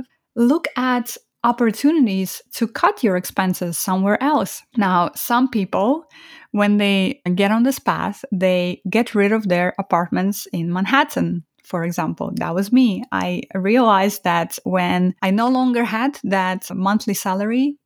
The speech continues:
I no longer was able to support having that apartment in Manhattan. And that was a trade-off that was absolutely fine with me for the reasons I mentioned earlier.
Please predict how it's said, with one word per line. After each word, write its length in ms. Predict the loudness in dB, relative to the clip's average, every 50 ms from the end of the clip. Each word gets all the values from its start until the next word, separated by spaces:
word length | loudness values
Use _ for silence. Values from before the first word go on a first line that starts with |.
| _ -8
I 320 | -6 -4 -2 -2 -4 -4 -4
no 240 | -2 0 0 2 2
longer 400 | 2 2 2 2 2 0 0 -2
was 160 | -2 -6 -6 -4
able 240 | -2 -2 0 0 0 -2
to 100 | -4 -8
support 720 | -12 -10 -10 -6 -2 2 2 4 4 2 0 -2 -6 -10 -20 -20 -16
having 460 | -12 -6 -2 0 0 2 4 4 4
that 240 | 4 2 0 -2 -4 -6
apartment 520 | -6 -2 0 2 2 2 2 0 -2 -2 -2 -4
in 180 | -4 -4 -2
Manhattan. 640 | -2 -2 0 0 2 2 2 0 0 -2 -4 -4 -6 -8 -14 -20 -18 -18 -18 -8 -2
And 120 | 0 2 4
that 100 | 4 4
was 120 | 2 2
a 80 | 0 -2
trade-off 640 | -2 -2 0 2 4 4 4 2 2 0 -2 -2 -4
that 200 | -6 -6 -6 -6 -8
was 160 | -10 -12 -12 _ -2
absolutely 640 | -2 -2 0 -2 -2 0 2 2 2 2 2 -2 -4
fine 380 | -4 -6 -8 -6 -4 -2 -2
with 100 | 0 0
me 220 | 0 2 2 2 2
for 160 | 2 0 0
the 120 | 0 0
reasons 440 | 2 2 2 2 2 4 2 2 2
I 380 | 0 -2 -2 0 -2 -2 -4 -4 _
mentioned 480 | -4 -4 -2 -2 -4 -4 -6 -6 -8 -6 -4
earlier. 540 | -2 0 0 0 0 -2 -2 -4 -4 -6 -6